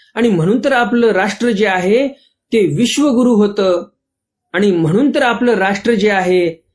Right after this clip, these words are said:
ते सोने की चिडिया होतं. सर्व जगाला मार्ग दाखवणारं राष्ट्र म्हणजे आपलं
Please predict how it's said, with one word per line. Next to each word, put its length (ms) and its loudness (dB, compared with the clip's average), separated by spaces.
ते 140 2
सोने 400 0
की 300 -2
चिडिया 360 0
होतं. 540 -2
सर्व 420 0
जगाला 720 0
मार्ग 480 0
दाखवणारं 680 0
राष्ट्र 360 -2
म्हणजे 340 2
आपलं 440 0